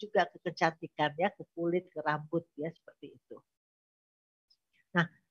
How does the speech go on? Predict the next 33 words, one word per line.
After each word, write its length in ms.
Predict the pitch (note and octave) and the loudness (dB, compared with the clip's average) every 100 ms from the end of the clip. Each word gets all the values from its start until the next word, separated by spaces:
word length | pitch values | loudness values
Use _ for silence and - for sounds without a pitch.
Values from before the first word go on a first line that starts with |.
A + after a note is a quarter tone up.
| _ | _
antioksidan 720 | A#3 B3+ B3+ A#3 A#3+ A#3+ D4 | 6 10 10 8 4 8 8
dan 160 | C#4 A#3+ | 8 4
dalam 200 | G#3+ G#3 | 6 4
vitamin 520 | G#3+ G3+ G3+ G3+ G3+ - | 6 6 6 0 0 10
E 160 | A3 A3 | 12 12
sendiri 400 | G3+ G3 G#3 C#4 | 6 4 4 4
itu 80 | C#4+ | 2
melindungi 400 | B3+ G#3+ G3+ - | 2 2 0 0
otak 360 | A3 - D#3+ - _ _ _ _ | 4 6 6 4 _ _ _ _
dari 240 | E3+ F3 F3 | 2 4 2
stres 400 | - D#3+ - - | 2 0 0 -6
oksidatif. 560 | F#3 - D#3 D3 - C#3+ - _ _ _ _ F#3 | -12 -8 -2 -2 -2 -12 -14 _ _ _ _ 2
Ya, 80 | |
jadi 320 | F#3+ F#3+ C#4 A#3+ | 6 6 6 6
kalau 240 | G#3 G#3 | 6 4
kita, 400 | - G#3 G#3+ G#3 - - - | -2 6 6 6 0 -20 -2
eh, 240 | F#3 E3 - | -2 0 0
sininya 400 | G#3 G3 G3+ F#3+ | 2 4 4 6
banyak 240 | F#3 F#3 - _ | 6 4 -2 _
toksin, 720 | B3 C4 - A#3+ A#3 A3+ A3+ | 0 0 0 2 4 2 2
ada, 400 | E3 E3+ F3 F3+ - _ _ | -2 2 4 4 2 _ _
eh, 100 | E3+ E3+ - | -8 -8 -2
macam-macam 560 | F#3 F#3+ F3+ F3+ F#3 F3+ | 0 0 0 0 0 -4
pikiran, 800 | - A3 B3+ A#3+ A#3+ A3 G#3+ G#3+ | -6 -4 6 8 12 12 12 10
jadi 140 | F3+ E3+ | 2 0
bikin 240 | F3+ F3+ | -2 -2
stres 400 | E3+ - B3 - | -2 2 4 4
di 80 | A3 | -4
sini, 640 | G#3+ G#3+ G3+ G3+ G3+ G#3+ G#3 _ _ F#3 | -8 -6 0 2 4 2 -2 _ _ -4
itu 160 | F#3+ C#4 | 0 2
jadi 320 | G#3+ G3+ A3+ | 4 4 4
lebih 160 | F#3+ F#3+ | 4 -2
cepat 320 | G3 - | -10 -4